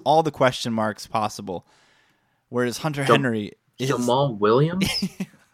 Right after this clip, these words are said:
Speaker 2: What the hell is a Jamal Williams?
Speaker 1: Jamal Williams is the potential handcuff and potential goal line back for the Green Bay Packers.
Speaker 2: Wow.
Speaker 1: And he is going in the same neighborhood as one Hunter Henry.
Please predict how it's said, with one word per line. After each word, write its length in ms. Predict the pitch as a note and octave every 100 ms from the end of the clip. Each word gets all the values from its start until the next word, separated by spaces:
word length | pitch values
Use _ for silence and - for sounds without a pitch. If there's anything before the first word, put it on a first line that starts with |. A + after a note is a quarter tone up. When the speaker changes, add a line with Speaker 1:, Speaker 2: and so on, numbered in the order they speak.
| _ _ _ _ F3+
Speaker 2:
What 80 |
the 60 | E3
hell 140 | F#3+
is 100 | F3+
a 40 | D#3+
Jamal 360 | D3+ D#3 F3
Williams? 600 | D#3+ F3+ F3 E2 - - -
Speaker 1:
Jamal 240 | C3 C#3+
Williams 480 | C#3 C#3 C#3 B2+ - -
is 640 | B2+ A#2+ A#2+ A#2 A2 - -
the 560 | A#2 A#2 A2+ A2+ A2 G#2
potential 400 | - C#3+ C3+ C3+
handcuff 680 | - D3 C3+ - A2 - _ _ _ _ _ _ _ -
and 240 | A2+ A2
potential 440 | - C3 A2+ A2 G2+
goal 300 | G2 C3+ D#3+
line 240 | G#2 F#2+
back 300 | F#2 F2+ -
for 260 | - G#2 G2
the 80 | G2+
Green 220 | G#2+ G2+
Bay 100 | G#2
Packers. 480 | - - _ - _ _ _ _ _ _ _ G#2
Speaker 2:
Wow. 480 | G2 F#2 E2+ E2+ - _ _ _ _ _ _ _ _ _ _ _ _ _ _ _ _ -
Speaker 1:
And 140 | A2+
he 140 | A#2+
is 100 | A2+
going 240 | A#2 A#2+ A2+
in 80 | G#2+
the 60 |
same 180 | A2 G#2
neighborhood 380 | G2 G2 G#2 F#2+
as 80 | F#2+
one 160 | G2
Hunter 260 | G#2 F#2 G2
Henry. 200 | E2